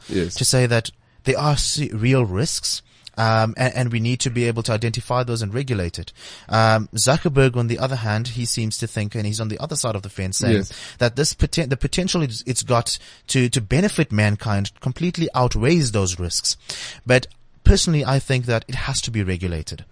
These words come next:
Speaker 1: Okay.
Speaker 2: I mean, if you look at A I, le-, let's take it into, into weaponry, and I think this is ideally where they're talking about. Are these machines able to learn to such an extent that they will get to a point where they can destroy us and they will take over?
Speaker 1: And they can control all
Speaker 2: Um,
Speaker 1: the
Speaker 2: and they
Speaker 1: weapon
Speaker 2: can, yeah.
Speaker 1: systems and all that, yeah.
Speaker 2: You, you, you must understand something of,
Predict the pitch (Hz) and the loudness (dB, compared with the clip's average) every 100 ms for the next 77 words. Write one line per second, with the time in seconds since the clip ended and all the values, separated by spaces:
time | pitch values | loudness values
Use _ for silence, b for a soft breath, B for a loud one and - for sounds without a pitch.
0 | - 104 127 160 113 110 113 - B B | -6 -2 -2 -2 0 2 0 -2 B B
1 | 160 202 208 147 143 135 117 113 104 101 | -4 0 2 2 4 0 0 0 0 -2
2 | 120 139 160 - 208 202 185 147 175 - | 0 0 0 0 -2 -2 -2 0 -2 -2
3 | 120 113 95 98 101 90 85 90 101 - | -2 -2 -2 2 2 2 -4 -6 -6 -4
4 | 117 113 117 - 107 101 101 101 95 98 | -4 -4 -6 -6 -6 -4 -4 -4 -2 -4
5 | 95 92 101 - 92 85 85 - B B | -4 -6 -6 -6 -8 -8 -10 -10 B B
6 | B B _ _ _ 135 156 175 143 123 | B B _ _ _ -2 0 2 0 0
7 | 131 120 - 117 113 - 92 87 101 110 | 0 -2 -2 -2 -2 -2 -4 0 0 0
8 | 107 - 107 104 95 - 95 127 101 98 | -2 -4 -4 -4 -4 -4 -4 -4 -4 -4
9 | 95 101 - 110 - 110 101 98 90 101 | -4 -4 -2 -4 -2 -4 0 -2 -2 -4
10 | 85 - - 92 87 - 95 92 85 - | -4 -6 -4 -4 -4 -4 -4 -6 -6 -10
11 | 87 - 135 165 104 98 95 101 - 98 | -8 -6 -4 -6 0 0 2 0 0 0
12 | - 123 127 131 95 101 120 107 - 110 | 4 6 6 6 6 6 6 4 4 2
13 | 98 117 113 113 104 107 101 92 95 127 | 4 4 4 4 4 4 4 2 2 2
14 | 117 139 151 143 143 139 147 131 185 - | 0 -2 -2 -2 -2 2 2 4 2 0
15 | 175 156 - 135 127 127 113 117 107 107 | -2 -2 0 0 0 -2 -2 -2 -2 -4